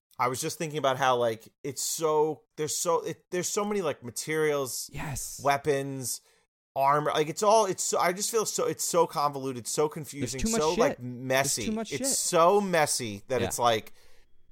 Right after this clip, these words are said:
Speaker 1: you know, I helped them. I basically, like, played a beta
Speaker 2: Yeah.
Speaker 1: of number two.
Speaker 2: Yeah, the new
Speaker 1: and was
Speaker 2: game's
Speaker 1: just
Speaker 2: gonna,
Speaker 1: like
Speaker 2: the first game's coming out next year. <laughs>
Speaker 1: Yeah, basically.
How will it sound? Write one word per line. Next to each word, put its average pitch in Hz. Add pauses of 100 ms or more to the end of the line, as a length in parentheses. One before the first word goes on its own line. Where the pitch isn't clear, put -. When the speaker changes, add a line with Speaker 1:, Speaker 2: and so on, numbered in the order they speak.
(100)
Speaker 1:
you 151
know, 107 (760)
I 135
helped 175
them. 151
I 147
basically, 156
like, 127
played 131
a 107
beta 110
Speaker 2:
Yeah. 294
Speaker 1:
of 117
number 110
two. 104
Speaker 2:
Yeah, 98
the 175
new 202
Speaker 1:
and 240
was 233
Speaker 2:
game's 190
Speaker 1:
just -
Speaker 2:
gonna, 160
Speaker 1:
like 107
Speaker 2:
the 160
first 190
game's 113
coming 95
out 82
next 92
year. 76 (140)
<laughs> - (760)
Speaker 1:
Yeah, 120
basically. 113